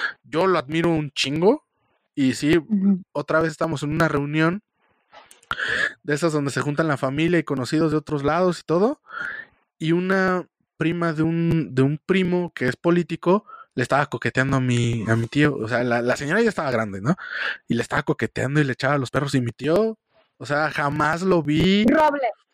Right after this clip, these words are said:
Speaker 1: Sí, sí, o sea, jamás lo vi y le dije,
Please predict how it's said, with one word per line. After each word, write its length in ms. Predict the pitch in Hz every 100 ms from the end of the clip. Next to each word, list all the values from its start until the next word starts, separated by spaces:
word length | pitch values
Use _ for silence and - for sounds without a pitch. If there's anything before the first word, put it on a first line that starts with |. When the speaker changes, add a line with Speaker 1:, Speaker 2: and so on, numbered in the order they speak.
| _ -
Speaker 1:
Sí, 320 | 180 247 285
sí, 200 | 226 269
o 80 | 214
sea, 180 | 214
jamás 400 | 208 196 190 202
lo 160 | 220 208
vi 280 | 175 185 196
y 100 | 151
le 100 | 147
dije, 420 | 143 170 156 117